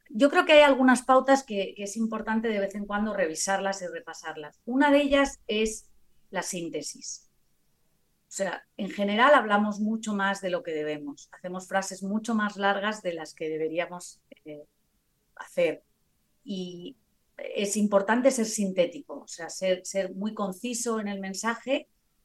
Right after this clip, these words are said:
Luego, si quieres, te, te profundizo un poquito más, tú me haces preguntas, etcétera. Pero, pero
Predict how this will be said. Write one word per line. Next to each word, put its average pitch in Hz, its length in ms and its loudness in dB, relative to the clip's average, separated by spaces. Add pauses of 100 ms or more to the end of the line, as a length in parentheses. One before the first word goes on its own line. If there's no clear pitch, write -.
Luego, 240 180 0
si - 180 -6
quieres, 277 320 2
te, 180 300 0
te 160 300 -2
profundizo 190 560 2
un 214 80 6
poquito 185 320 2
más, 269 360 8
tú 202 100 -6
me 190 80 -6
haces 185 220 -10
preguntas, 233 600 -4
etcétera. 160 520 -16 (160)
Pero, 165 380 -8 (800)
pero 196 400 6